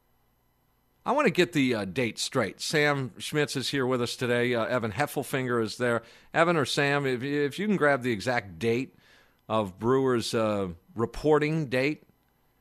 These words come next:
I know the, uh, Brewers On Deck event in Milwaukee, uh, had been canceled for quite some time. And that would have been here just in a couple of weeks.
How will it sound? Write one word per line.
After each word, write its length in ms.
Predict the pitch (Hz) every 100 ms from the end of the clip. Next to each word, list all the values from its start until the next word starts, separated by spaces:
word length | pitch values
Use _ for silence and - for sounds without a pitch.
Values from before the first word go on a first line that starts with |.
| _ _ -
I 80 | 127
know 260 | 143 151 147
the, 320 | 139 131 127
uh, 260 | 113 110 101
Brewers 400 | 120 151 120 135
On 160 | 131
Deck 240 | 117 135 147
event 320 | 147 170 -
in 200 | 127 120
Milwaukee, 680 | 110 98 110 123 - 160 139
uh, 180 | 113
had 140 | 117 110
been 160 | 113
canceled 480 | 104 123 117 - 135
for 80 | -
quite 280 | - 202 -
some 200 | 113 92
time. 340 | 90 78 92 - _ _ _ _ _ _ _ _ _ _ _ _ _ _ _ _ _ -
And 120 | 117
that 160 | 143 156
would 100 | 151
have 160 | 131
been 360 | 143 143 135 135
here 420 | 117 151 156 156
just 260 | 135 143 139
in 80 |
a 60 | 117
couple 260 | - 147 117
of 80 |
weeks. 480 | 107 202 247 - -